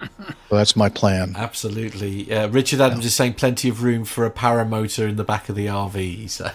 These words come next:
Speaker 2: <laughs>
Speaker 1: Uh, oh, well, yeah, that's true. Uh, there's a, one that's really kind of interesting is the, um, Ic-, uh, Ic-, yeah, the Icon A five. It's a amphibious, uh, aircraft that has wings that kind of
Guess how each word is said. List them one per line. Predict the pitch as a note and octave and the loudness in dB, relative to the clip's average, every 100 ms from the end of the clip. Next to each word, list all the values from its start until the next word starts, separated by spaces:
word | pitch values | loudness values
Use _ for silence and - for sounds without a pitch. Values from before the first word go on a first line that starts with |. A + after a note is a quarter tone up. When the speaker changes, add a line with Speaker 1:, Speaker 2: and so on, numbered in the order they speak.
| - B2+ | -8 -4
Speaker 2:
<laughs> | - - - - - - - - - - - - - - - - - | -4 -4 -10 -8 -8 -8 -10 -14 -12 -14 -16 -20 -16 -12 -6 -6 -2
Speaker 1:
Uh, | A2+ - - - | -2 -4 -10 0
oh, | C3+ | 4
well, | C#3 C#3 F3+ F3 - | 4 4 2 0 -4
yeah, | C3 B2+ D#3 | 2 4 2
that's | - C3+ | 2 2
true. | - C#3+ A#2 | 4 4 4
Uh, | B2+ B2+ | 4 4
there's | B2 B2 A2+ | 4 4 4
a, | A2+ A2 F#2+ | 4 2 -2
one | A2 C3 F#3 | -2 2 4
that's | F#3+ B2+ - | 4 2 2
really | B2+ E3+ B2 A2 G#2 | 4 4 6 4 2
kind | - A2+ | 2 2
of | G2+ | 4
interesting | G#2 G#2+ - G2+ G2+ - - - - - | 4 2 4 4 2 0 -10 -16 -14 0
is | A2+ G#2 | 2 4
the, | - A2 G#2+ | 4 4 6
um, | G#2+ G#2 G2+ G2+ G2+ - - A#2 - - | 6 4 4 2 -2 -6 -18 -18 -12 0
Ic-, | A#2+ C3 - - | 2 2 0 2
uh, | A2+ G#2+ G#2+ F#2+ A2 | 4 6 2 2 2
Ic-, | A#2+ - - | 2 2 2
yeah, | A2 G2 | 2 2
the | G#2 F#2+ | 0 0
Icon | A2+ B2+ C#3 B2+ B2 | 0 2 2 4 4
A | A#2 A#2 A2+ | 4 2 2
five. | - A#2 A2+ G2 G2 | 2 4 4 4 2
It's | G2+ - | 0 2
a | G2+ G2 G2+ G#2+ | 4 4 0 0
amphibious, | G#2+ G2+ E3 D3 G#2 G#2 - - - - - - - - | 0 2 2 4 4 4 4 0 -6 -16 -16 -18 -20 0
uh, | A2 G#2+ | 2 4
aircraft | A2 G#2 A2 G#2+ | 2 4 2 4
that | A2+ F#2 | 2 4
has | A#2 G#2+ G2 | 4 4 4
wings | G#2 C3 C#3+ B2+ | 4 4 6 6
that | G#2+ G#2 | 4 2
kind | B2 A2+ | 4 4
of | G#2+ G2+ G2 | 4 2 -4